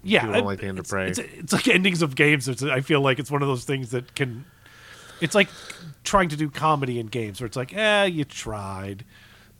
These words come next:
Speaker 1: Uh, endings in video games are often like, "Yeah, all right, you had a great idea, and then you just kind of frittered it away here, but good on you. You did your best."
Speaker 2: It's
Speaker 1: I
Speaker 2: gotta be over sometime. It's not, you know, yeah,
Speaker 1: Yeah.
Speaker 2: rarely does a game really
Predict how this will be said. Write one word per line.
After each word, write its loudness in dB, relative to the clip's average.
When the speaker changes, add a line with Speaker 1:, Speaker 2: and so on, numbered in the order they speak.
Speaker 1:
Uh, -2
endings 4
in -2
video 0
games 0
are 2
often 2
like, -6
"Yeah, 4
all 8
right, 6
you 0
had 8
a 2
great 6
idea, 4
and -2
then -2
you -4
just -10
kind 0
of -6
frittered -6
it -6
away -8
here, -12
but -16
good 6
on 6
you. -8
You -4
did 2
your 0
best." -4
Speaker 2:
It's 8
Speaker 1:
I -16
Speaker 2:
gotta 8
be 6
over 4
sometime. -4
It's -8
not, -2
you -10
know, -6
yeah, -8
Speaker 1:
Yeah. -4
Speaker 2:
rarely 2
does -2
a -4
game -4
really -8